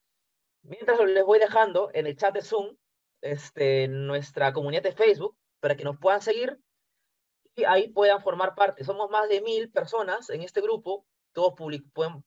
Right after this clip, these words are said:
pueden publicar tranquilamente su, cualquier opinión, cualquier, eh, propuesta, cualquier noticia de gestión deportiva. Pueden publicarlo ahí, pueden hasta solicitar algunas cosas, ¿no? Capaz están trabajando en el sector deportivo.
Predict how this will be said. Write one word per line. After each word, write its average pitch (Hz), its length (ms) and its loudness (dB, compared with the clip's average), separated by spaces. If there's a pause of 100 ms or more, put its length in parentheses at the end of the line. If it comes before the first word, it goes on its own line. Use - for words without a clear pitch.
(140)
pueden - 180 -4
publicar 156 360 -2
tranquilamente 165 600 -4
su, 131 380 -6 (400)
cualquier 147 540 2 (100)
opinión, 190 600 -4
cualquier, 151 640 -6
eh, 127 220 -8
propuesta, 165 560 -4
cualquier 147 260 -8
noticia 143 520 -10
de 135 140 -16
gestión 139 240 -12
deportiva. 156 520 -6 (600)
Pueden 170 140 -4
publicarlo 165 420 -2
ahí, 214 220 -2
pueden 156 280 -6
hasta 151 160 -12
solicitar 135 400 -4
algunas 143 220 -4
cosas, 208 340 -6
¿no? 160 120 -12
Capaz 143 160 -8
están 156 100 -14
trabajando 151 200 -6
en 151 40 -10
el - 20 -20
sector 147 180 -12
deportivo. 156 520 -8